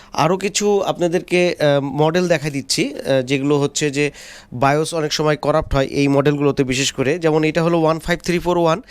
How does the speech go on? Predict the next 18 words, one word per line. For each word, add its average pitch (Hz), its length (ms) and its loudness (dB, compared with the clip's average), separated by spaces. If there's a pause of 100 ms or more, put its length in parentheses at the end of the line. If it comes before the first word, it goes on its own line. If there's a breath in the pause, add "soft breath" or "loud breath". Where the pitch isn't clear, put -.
(460 loud breath)
এই 165 120 2
মাদারবোর্ডটা 190 540 0
সিক্স 196 300 -2
এবং 170 180 0
সেভেন 165 360 0
দুইটা 160 200 0
জেনারেশনে 156 560 0
আসে। 151 320 -2 (560 loud breath)
তো 156 160 4
এগুলোর 180 360 2
কিন্তু 196 260 0
no 175 300 2
power 180 220 2
অথবা 165 240 0
no 156 120 0
display 156 440 0
বেশি 151 440 -2
হয়, 131 320 0